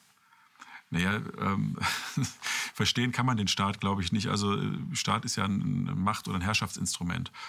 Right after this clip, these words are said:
Ähm, und, äh, man kann, hat bessere Einblicke oder auch vielleicht bessere Möglichkeiten, sich zu wehren, wenn man, wenn man Recht verstanden hat oder wenn man Recht studiert hat. Aber, ähm, so richtig verstehen, das ist ja ein sehr, sehr dynamisches Gebilde. Also Staat besteht ja aus viel mehr als nur aus, sage ich jetzt mal, aus einer Regierung oder aus den,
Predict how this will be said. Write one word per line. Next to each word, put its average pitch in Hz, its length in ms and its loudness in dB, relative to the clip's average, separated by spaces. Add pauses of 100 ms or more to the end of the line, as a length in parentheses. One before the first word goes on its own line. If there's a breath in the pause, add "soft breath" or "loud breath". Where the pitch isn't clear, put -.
(180 loud breath)
Ähm, 95 300 2
und, 92 400 0
äh, - 140 -2
man 98 240 0
kann, 104 240 0
hat 104 240 -2
bessere - 300 0
Einblicke 117 380 0
oder 104 140 2
auch 98 60 0
vielleicht 101 180 0
bessere 110 240 0
Möglichkeiten, 104 540 0
sich 101 180 -4
zu 98 160 -2
wehren, 107 300 2 (340 loud breath)
wenn 101 160 2
man, 101 240 2
wenn 101 100 0
man 101 140 0
Recht 104 300 -2
verstanden 107 500 0
hat 107 140 -2
oder 98 200 0
wenn 104 80 0
man 104 120 0
Recht 101 200 -2
studiert 107 440 -2
hat. 113 160 -2 (320 loud breath)
Aber, 101 240 0 (200 loud breath)
ähm, 95 240 0
so 98 120 0
richtig 117 320 -2
verstehen, 104 400 0
das 98 100 2
ist - 160 -2
ja 98 80 2
ein 95 180 0
sehr, 92 360 2
sehr 90 180 0
dynamisches 92 600 -2
Gebilde. - 320 -2
Also - 180 -2
Staat 87 320 0
besteht - 300 -2
ja - 80 -4
aus - 100 -2
viel 92 160 -4
mehr 98 180 -2
als 98 200 -2
nur 95 100 0
aus, 92 160 0
sage 87 160 -2
ich 92 80 -6
jetzt - 140 -8
mal, 90 80 -2
aus 90 80 -2
einer 90 100 -4
Regierung 104 400 0
oder 95 220 -2
aus 90 160 -2
den, 95 200 -2